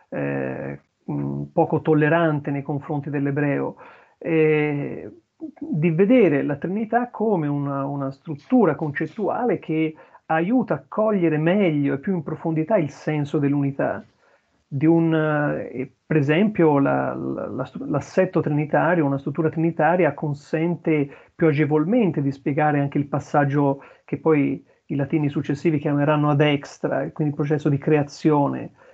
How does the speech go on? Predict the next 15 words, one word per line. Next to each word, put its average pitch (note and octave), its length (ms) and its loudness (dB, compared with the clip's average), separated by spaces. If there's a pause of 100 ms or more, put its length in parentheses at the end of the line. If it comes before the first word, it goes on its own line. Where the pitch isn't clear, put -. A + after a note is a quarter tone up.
(100)
che D#3 160 0
non F3+ 500 2
una D#3 420 0
struttura D#3 680 0 (500)
quasi D#3 240 2
monolitica D#3 800 2
di C#3+ 80 0
un D3 180 0
Dio E3+ 400 4
che D#3 380 -2
è - 80 -6 (220)
uno, F#3 800 0
eh, D3 500 0
intrinsecamente D3+ 1120 -2
uno. C#3 540 -2